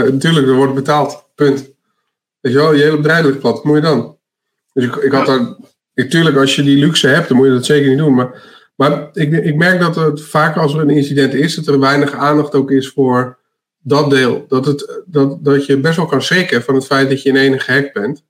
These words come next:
Speaker 2: Ja.
Speaker 1: Eh, en dat je in ene niks meer kan. En dan, dan kom je er ook pas achter dat je super afhankelijk bent van al die computers.
Speaker 2: Ah, ja, dan zeg je van, nou, je moet een soort van digitale brandoefening doen, hè?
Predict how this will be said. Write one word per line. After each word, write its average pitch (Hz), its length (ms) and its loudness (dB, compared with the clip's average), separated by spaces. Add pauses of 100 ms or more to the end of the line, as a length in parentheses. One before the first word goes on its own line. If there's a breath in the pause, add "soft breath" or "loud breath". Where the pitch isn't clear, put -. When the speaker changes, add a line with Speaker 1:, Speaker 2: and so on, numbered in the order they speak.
(560)
Speaker 2:
Ja. 135 220 -2
Speaker 1:
Eh, 123 240 -2
en 135 80 2
dat 143 140 2
je 151 80 0
in 147 60 2
ene 147 180 2
niks 139 180 2
meer 135 120 0
kan. 135 320 0
En 139 80 2
dan, 147 280 2
dan 165 220 2
kom 147 180 2
je 135 60 4
er 135 80 2
ook 123 80 -2
pas 131 160 -2
achter 123 260 -2
dat 131 140 0
je - 80 -16
super 147 300 -2
afhankelijk 135 440 0
bent 117 200 0
van 120 100 -2
al 120 60 0
die 120 80 0
computers. 120 540 -6 (1400 loud breath)
Speaker 2:
Ah, - 720 0
ja, 175 300 2
dan 135 120 -2
zeg 139 220 -2
je 143 160 2
van, 143 120 -6
nou, 143 140 -2
je 139 80 -2
moet 143 120 -6
een 147 60 -8
soort 143 160 -4
van 139 100 -8
digitale 143 420 -2
brandoefening 165 580 2
doen, 120 160 2
hè? 165 60 2